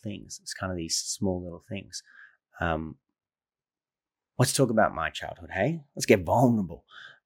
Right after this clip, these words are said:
Um, I've talked a lot about it, but here we go. Um, in, in, in the importance of, of helping people connect to what I'm talking about. Um, early upbringing,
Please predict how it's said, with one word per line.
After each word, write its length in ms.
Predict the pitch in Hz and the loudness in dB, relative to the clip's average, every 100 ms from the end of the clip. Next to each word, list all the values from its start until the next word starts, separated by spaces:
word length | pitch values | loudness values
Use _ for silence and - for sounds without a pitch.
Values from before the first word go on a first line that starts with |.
| 104 | -2
Um, 360 | 92 87 85 85 - | 2 2 0 -4 -8
I've 120 | 107 | 2
talked 220 | 160 147 - | 6 6 4
a 80 | |
lot 160 | 98 95 | -6 -8
about 320 | 95 87 90 | -8 -6 -6
it, 120 | 80 - | -8 -8
but 160 | 95 | -8
here 120 | 101 | -8
we 120 | 90 78 | -8 -6
go. 220 | 87 82 - - - - _ - | -6 -6 -10 -20 -20 -20 _ -2
Um, 360 | 92 90 87 - _ - | 0 0 -2 -10 _ 4
in, 140 | 165 | 4
in, 220 | 151 131 | 6 4
in 220 | 123 127 | 2 -4
the 100 | 117 - - | -6 -8 -8
importance 560 | 113 - 107 87 80 | -8 -4 -4 -4 -6
of, 140 | 87 - - | -12 -12 -8
of 180 | 80 80 - _ _ - | -8 -10 -20 _ _ 4
helping 320 | 135 - 95 | 6 6 0
people 260 | - - - | -10 -16 -16
connect 340 | 76 - - | -16 -16 -16
to 80 | - | -10
what 120 | - | -10
I'm 100 | - | -12
talking 380 | - 52 - 65 | -14 -14 -12 -12
about. 300 | - 57 - - - _ _ 120 | -8 -8 -8 -16 -20 _ _ -2
Um, 340 | 90 85 85 - _ _ _ _ _ _ _ _ _ _ _ _ _ _ - | -2 -2 -6 -12 _ _ _ _ _ _ _ _ _ _ _ _ _ _ 8
early 240 | 113 107 | 8 8
upbringing, 500 | 117 139 87 87 95 | 4 2 -6 -6 -10